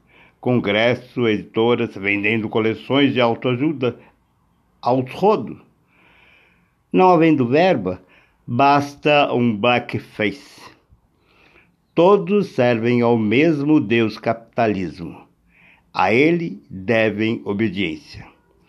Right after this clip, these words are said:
Tem jeito não? Ou tem? Enquanto isso, tenho que comprar no supermercado que o autor Pretes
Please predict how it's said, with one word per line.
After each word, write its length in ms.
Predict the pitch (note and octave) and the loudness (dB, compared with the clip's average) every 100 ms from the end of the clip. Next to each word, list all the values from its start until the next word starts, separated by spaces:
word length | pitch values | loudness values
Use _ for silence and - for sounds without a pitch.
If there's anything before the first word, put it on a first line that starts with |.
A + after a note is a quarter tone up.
| _ _ _ _ _ - | _ _ _ _ _ -2
Tem 180 | F#3+ F#3+ | 2 4
jeito 340 | G3+ G#3 G#3+ | 4 4 2
não? 320 | A3 F#3 B2 - _ _ _ _ | 2 2 0 -12 _ _ _ _
Ou 220 | - C3 | -2 0
tem? 380 | - A2+ F2+ - _ _ _ _ _ _ _ - - - | 0 -2 -2 -10 _ _ _ _ _ _ _ -20 -16 -8
Enquanto 480 | F#2+ A2 B2+ C3 | -4 0 0 2
isso, 280 | D#3 F3+ E3+ | 2 2 -2
tenho 260 | C3+ D#3 C#3+ | -2 2 2
que 160 | B2+ | 0
comprar 640 | G#2+ A#2 G#2 A2+ A2 A#2+ C#3 | -4 -2 -2 0 2 2 0
no 160 | B2 - | -2 -2
supermercado 1160 | G#2+ A2+ G#2+ G2+ F2+ A2 A2+ G#2+ D#2 E2 D#2+ _ _ _ _ | -4 0 0 0 -4 -2 0 0 -2 -10 -20 _ _ _ _
que 100 | A2+ | -2
o 120 | A2 | 2
autor 1120 | G#2 F#2+ - _ _ _ _ C3+ C#3 A2+ D#2 - - _ | 2 2 -4 _ _ _ _ 2 4 4 0 -6 -20 _
Pretes 640 | G#2+ F#2 F2 - F#3 F3+ | -2 -2 -2 -4 -6 -6